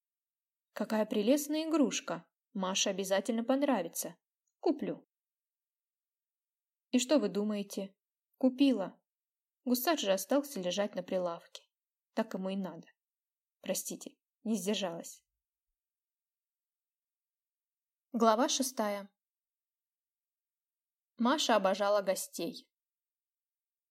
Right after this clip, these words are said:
Несмотря на то, что до Нового года оставалось ещё целых три недели, она заранее составила праздничное меню и начала закупать необходимые продукты. Однажды вечером,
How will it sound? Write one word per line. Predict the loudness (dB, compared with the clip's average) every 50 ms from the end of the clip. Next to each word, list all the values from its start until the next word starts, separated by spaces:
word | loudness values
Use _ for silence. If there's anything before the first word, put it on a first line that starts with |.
| _ _ -2
Несмотря | -2 0 2 4 4 6 4 4
на | 2 -2 -2
то, | 4 4 4 4
что | 4 0 -4 -2 0
до | 0 0
Нового | 2 0 -2 -2 -2 -4 -4
года | 2 6 6 6 6 4 0
оставалось | -2 -4 -2 -2 0 2 4 2 2 0 -2
ещё | -4 -4 -2 -4 -4
целых | -6 -4 -2 -2 0 0 -2 -6 -6
три | -4 -2 -2 0
недели, | -2 -2 -4 -4 2 4 4 4 4 2 -2 -6 -10 _ _ _ _ _ _ _ _ _ _ _ _ _
она | 2 2 4 2
заранее | 2 2 2 2 2 2 2 2 2 0 0
составила | 0 -2 -4 -4 -2 0 0 0 2 0 -2
праздничное | -2 -2 -2 -2 -2 -2 -4 -6 -4 -4 -4 -4 -4 -4 -4
меню | -4 -6 -4 -2 -2 -2 -2 -2 -8 _ _ _ _ _ _ _ _
и | 0 4
начала | 4 4 4 4 4 6 6 6
закупать | 4 2 -2 -4 -2 2 2 2 2 2 0
необходимые | -2 -2 -2 -2 -2 -2 0 0 -2 -2 -2
продукты. | -2 0 2 2 2 0 -2 -6 -8 -12 -14 -14 -14 -14 _ _ _ _ _ _ _ _ _ _ _ _ _ _ _ _
Однажды | -4 -2 0 0 0 -2 -2 -2 -2 2
вечером, | 4 4 4 4 0 -2 -2 -4 -6 -8